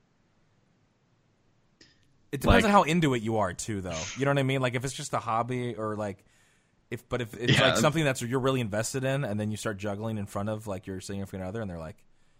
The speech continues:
Speaker 1: "Oh, you didn't tell me you did this," but they're not impressed. You know, there's so many things that could go wrong. They're just like, "Oh, I didn't know you juggled."
Speaker 2: That's true, yeah.
Speaker 1: But you're like, "I, this is my life passion, and I've been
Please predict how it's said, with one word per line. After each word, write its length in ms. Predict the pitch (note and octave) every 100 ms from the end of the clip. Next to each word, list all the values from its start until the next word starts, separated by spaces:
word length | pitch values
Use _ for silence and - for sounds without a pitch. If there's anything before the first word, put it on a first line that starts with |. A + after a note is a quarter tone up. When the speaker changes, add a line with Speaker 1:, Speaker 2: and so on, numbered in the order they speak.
| -
Speaker 1:
"Oh, 80 | C4+
you 80 | D4
didn't 120 | B3
tell 80 | C3+
me 80 | A2
you 60 |
did 140 | F#2+ G2+
this," 140 | A#2+
but 140 | -
they're 100 | G2+
not 180 | G2+ G2
impressed. 380 | F2+ - G2 F#2+
You 80 | D3+
know, 160 | C#3+ C3
there's 160 | C3
so 80 | F#3
many 120 | D#3
things 180 | B2+ G#2+
that 60 | F#2+
could 120 | F2+
go 100 | F2
wrong. 240 | E2+ E2
They're 100 | F#2
just 140 | F2 F#2
like, 160 | E2 - _ _ _ _
"Oh, 100 | -
I 40 | E4
didn't 140 | C#4+
know 60 | E3
you 100 | B2+
juggled." 240 | C#3 F2+
Speaker 2:
That's 80 | -
true, 360 | - G2 F2 F2
yeah. 200 | E2 F2 F#2
Speaker 1:
But 80 |
you're 80 | A2+
like, 160 | G#2 F#2+ _ - _
"I, 120 | G#2+ A2+
this 140 | B2+
is 80 | B2+
my 100 | A#2+
life 300 | G#2 G#2+ -
passion, 540 | - F#2+ G2+ A#2+ C3+ C3 _ -
and 100 | F2
I've 80 | F2+
been 180 | E2